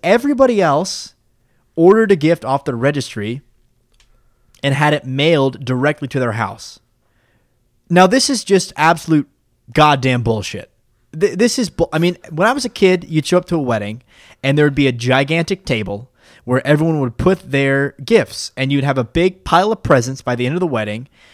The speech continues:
and I painstakingly, meticulously wrapped my gift to be flawless. Like I said, I taught myself how to tie a ribbon, and it looked fantastic,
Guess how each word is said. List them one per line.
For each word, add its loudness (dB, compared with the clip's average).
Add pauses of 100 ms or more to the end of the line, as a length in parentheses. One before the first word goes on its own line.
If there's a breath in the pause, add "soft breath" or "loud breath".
(160 soft breath)
and -4
I -4 (640)
painstakingly, -4
meticulously -4
wrapped -4
my -4
gift -6
to -6
be -2
flawless. -6
Like -6
I 0
said, 0
I -2
taught 2
myself -2
how -8
to -4
tie 0
a -2
ribbon, -4
and -4
it -4
looked -4
fantastic, -6